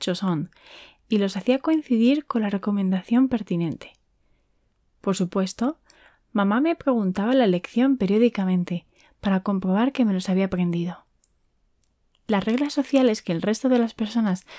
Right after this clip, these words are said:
adquirían de manera instintiva y sin ninguna dificultad, yo tenía que estudiármelas de memoria una por una. La abuela sacudía la cabeza,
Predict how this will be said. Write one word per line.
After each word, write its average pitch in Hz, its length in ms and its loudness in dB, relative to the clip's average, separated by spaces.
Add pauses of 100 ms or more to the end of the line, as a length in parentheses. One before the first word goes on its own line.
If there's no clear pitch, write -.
(160)
adquirían 202 560 0
de 254 100 4
manera 240 280 2
instintiva 226 720 0 (320)
y 208 120 -10
sin 185 180 2
ninguna 214 360 2
dificultad, 240 640 0 (640)
yo 226 100 -2
tenía 269 260 4
que 262 100 0
estudiármelas 262 640 2
de 208 80 0
memoria 214 640 2
una 262 240 2
por 185 200 -2
una. 185 320 -6 (760)
La 196 120 0
abuela 233 220 2
sacudía 262 420 0
la 262 100 0
cabeza, 170 560 -6